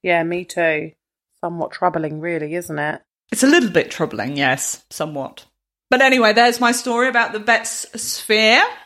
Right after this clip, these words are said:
Speaker 1: Well, thanks.
Speaker 2: You're more than welcome, my darling.
Speaker 1: It's been nice this evening. A little bit different, but I've enjoyed it.
Speaker 2: Bit relaxed.
Speaker 1: Yeah.
Speaker 2: A bit more chill.
Speaker 1: Yeah.
Speaker 2: Is it Becky that gets us giddy,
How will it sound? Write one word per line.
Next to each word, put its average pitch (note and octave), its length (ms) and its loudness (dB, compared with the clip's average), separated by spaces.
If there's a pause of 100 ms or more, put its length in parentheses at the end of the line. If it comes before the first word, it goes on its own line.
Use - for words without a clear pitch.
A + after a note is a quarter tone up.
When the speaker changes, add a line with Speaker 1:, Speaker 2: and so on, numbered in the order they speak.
(500)
Speaker 1:
Well, G3 140 -10
thanks. A3 800 -6 (220)
Speaker 2:
You're D4+ 160 6
more F#3+ 180 6
than F#3+ 160 0
welcome, D4 380 2
my F#3 160 4
darling. D#3+ 680 2 (220)
Speaker 1:
It's C#4 140 -6
been F4 220 0 (160)
nice - 320 -2 (200)
this A#3+ 180 -8
evening. G3 500 -4 (220)
A D#4+ 40 0
little G4 240 4
bit D#4 180 2
different, A#3 760 0
but C#4 200 4
I've D4 160 2
enjoyed G4 420 0
it. G3 340 2 (320)
Speaker 2:
Bit A#4+ 200 0
relaxed. F4+ 840 -2
Speaker 1:
Yeah. G#3+ 460 4 (420)
Speaker 2:
A - 60 -20
bit F#4 160 -2
more G4 160 2
chill. C4+ 680 2 (360)
Speaker 1:
Yeah. G3 380 2 (680)
Speaker 2:
Is B3+ 100 2
it - 140 2
Becky E4+ 320 4
that F3 180 -4
gets - 260 0
us G3 120 -6
giddy, F3 520 2